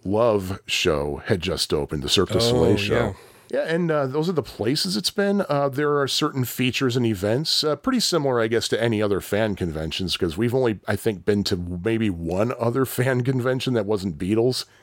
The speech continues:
Speaker 1: Uh, it's pretty typical. You have guest speakers, like people who knew the Beatles, people who wrote books about the Beatles, et cetera.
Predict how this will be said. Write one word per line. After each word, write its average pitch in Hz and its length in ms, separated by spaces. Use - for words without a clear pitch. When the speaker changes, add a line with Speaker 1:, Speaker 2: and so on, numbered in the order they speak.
Speaker 1:
Uh, 101 200
it's - 140
pretty - 420
typical. 117 420
You 104 120
have 104 200
guest 107 280
speakers, 110 520
like 92 140
people 92 240
who 92 160
knew 92 120
the 78 120
Beatles, 98 500
people 92 240
who 92 120
wrote 87 280
books 117 240
about 113 240
the 95 60
Beatles, 101 600
et 78 120
cetera. 87 480